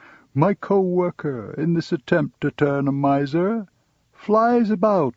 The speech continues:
now with that very miser, Scrooge, from street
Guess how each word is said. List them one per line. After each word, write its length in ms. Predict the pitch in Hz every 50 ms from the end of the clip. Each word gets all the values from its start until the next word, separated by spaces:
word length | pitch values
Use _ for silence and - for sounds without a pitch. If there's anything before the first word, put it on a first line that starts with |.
| -
now 480 | - 123 123 127 127 120 113 110 104 98
with 400 | 98 98 101 127 156 156 _ -
that 260 | - - - - -
very 600 | 165 170 160 226 226 233 240 240 240 240 240 240
miser, 760 | 208 190 196 185 170 165 165 156 143 - 156 147 135 139 127
Scrooge, 1000 | - - - - - 208 226 240 226 202 180 156 139 131 123 117 113 120 -
from 280 | - - - 196 202 180
street 340 | - - - - 277 262